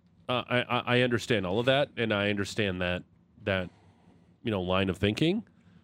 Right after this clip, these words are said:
But also, ultimately, like, this is a team that was, it's still recovering from the wounds that Johnny Gaudreau left for nothing.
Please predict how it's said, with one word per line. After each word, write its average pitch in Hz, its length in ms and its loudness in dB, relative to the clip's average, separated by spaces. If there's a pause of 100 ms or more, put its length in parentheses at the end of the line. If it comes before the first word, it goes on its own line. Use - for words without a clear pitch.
(280)
But 117 120 2
also, 117 600 4
ultimately, 98 680 0
like, 90 440 -4 (460)
this 113 300 0
is 113 60 4
a 110 60 4
team 113 360 0
that 98 160 0
was, 95 540 -2 (880)
it's 113 180 0
still 123 220 4
recovering 98 640 2
from 95 160 0
the 95 100 4
wounds 92 360 0
that 87 160 -4
Johnny 87 300 -2
Gaudreau 85 380 0
left 85 320 -2
for 90 280 -2
nothing. 85 440 -4